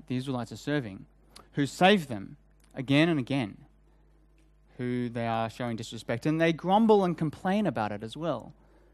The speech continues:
Um, you know, they say, "This is, uh, th-, this is a weariness."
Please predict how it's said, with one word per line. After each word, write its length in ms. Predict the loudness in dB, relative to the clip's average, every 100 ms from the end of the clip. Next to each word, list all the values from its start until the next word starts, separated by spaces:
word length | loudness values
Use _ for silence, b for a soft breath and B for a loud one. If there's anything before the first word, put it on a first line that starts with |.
| b _
Um, 300 | -12 -10 -10 -10
you 60 |
know, 120 | -10
they 160 | -4 -4
say, 460 | -2 0 2 2 0
"This 180 | -4
is, 200 | -6 -8 B B B B B -12
uh, 280 | -4 -2 -2
th-, 180 | -4 -8 -12 -20 -20 -14
this 200 | -12 -10
is 80 | -4
a 60 | -2
weariness." 760 | 6 8 8 4 -2 -14 -18